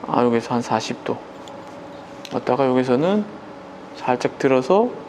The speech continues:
보이죠? 살짝 굴려주는 겁니다. 이런 느낌으로.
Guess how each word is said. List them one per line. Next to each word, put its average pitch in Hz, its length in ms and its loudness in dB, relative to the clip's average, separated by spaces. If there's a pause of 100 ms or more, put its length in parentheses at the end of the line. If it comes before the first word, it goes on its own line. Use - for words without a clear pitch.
(1040)
보이죠? 135 360 2 (500)
살짝 - 400 0
굴려주는 127 340 4
겁니다. - 240 -2 (1600)
이런 127 200 4
느낌으로. 107 320 0